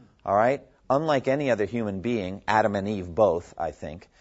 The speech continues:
had immediately full capability to communicate verbally. Okay?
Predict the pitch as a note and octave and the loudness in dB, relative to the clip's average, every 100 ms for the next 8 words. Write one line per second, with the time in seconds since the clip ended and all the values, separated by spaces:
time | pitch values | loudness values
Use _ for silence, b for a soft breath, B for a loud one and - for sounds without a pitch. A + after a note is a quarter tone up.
0 | b b - - B2+ A#2 G#2+ A#2+ G#2+ A#2 | b b -12 2 4 4 0 -4 -2 0
1 | C#3 D#3 D#3 C#3+ A2+ F#2+ E2 - - D#3 | 2 2 2 2 0 -6 -8 -12 -2 2
2 | D#3 D3 C3 A2 G#2 G2 F2+ F2 - G2+ | 4 4 -2 -2 -4 -4 -4 -8 -10 -10
3 | F2 E2+ E2 D2 F2 D#2+ C2 - _ _ | -10 -8 -10 -6 -8 -8 -12 -18 _ _
4 | _ - E2+ G#2 G2 | _ -14 -6 -2 -2